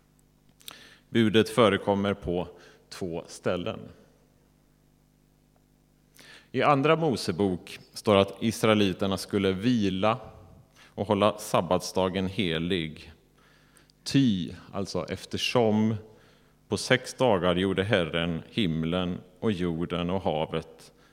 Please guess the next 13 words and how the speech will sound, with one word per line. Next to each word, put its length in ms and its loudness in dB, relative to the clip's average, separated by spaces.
och 120 0
allt 240 -2
vad 120 0
de 200 0
rymmer, 540 -6
men 140 -4
på 80 -6
den 120 -2
sjunde 360 0
dagen 460 -2
vilade 500 -2
han. 300 -6
Därför 800 -4